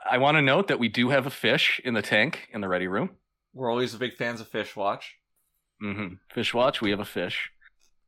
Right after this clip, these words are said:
Speaker 1: Um, jeez. And then, I don't know if anything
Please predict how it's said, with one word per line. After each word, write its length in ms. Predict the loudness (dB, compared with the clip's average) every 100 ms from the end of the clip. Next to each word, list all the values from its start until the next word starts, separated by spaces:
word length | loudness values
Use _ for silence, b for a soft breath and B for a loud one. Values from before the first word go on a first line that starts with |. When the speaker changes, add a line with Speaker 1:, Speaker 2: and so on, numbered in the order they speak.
| _ _ _ _ _ _ -14
Speaker 1:
Um, 500 | -10 -8 -8 -12 -18 _ _ _ _ _ _ -20 -20 _ -20 _ _ -20 -20 _ -20 -20 -4
jeez. 480 | 2 2 2 -4 -10 -14 _
And 160 | -4 0
then, 360 | 2 2 -2 -10 _ _ _ _ _ _ _
I 80 | 0
don't 80 | 4
know 100 | 2
if 120 | 2
anything 580 | 0 0 0 -2 -2